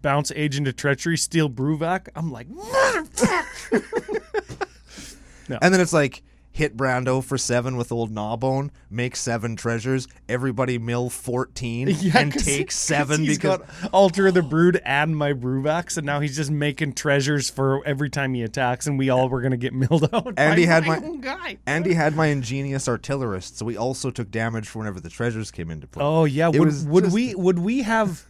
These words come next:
Speaker 2: <laughs>
Speaker 1: died from mill first or from damage first?
Speaker 2: Uh,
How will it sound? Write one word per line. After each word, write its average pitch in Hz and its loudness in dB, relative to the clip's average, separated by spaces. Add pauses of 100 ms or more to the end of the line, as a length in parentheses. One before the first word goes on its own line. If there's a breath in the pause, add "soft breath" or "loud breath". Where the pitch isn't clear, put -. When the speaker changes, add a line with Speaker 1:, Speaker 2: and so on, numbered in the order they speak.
Speaker 2:
<laughs> - -2
Speaker 1:
died 170 2
from 147 -2
mill 202 0
first - -2
or 185 4
from 151 -2
damage 117 -2
first? - -12
Speaker 2:
Uh, 92 -4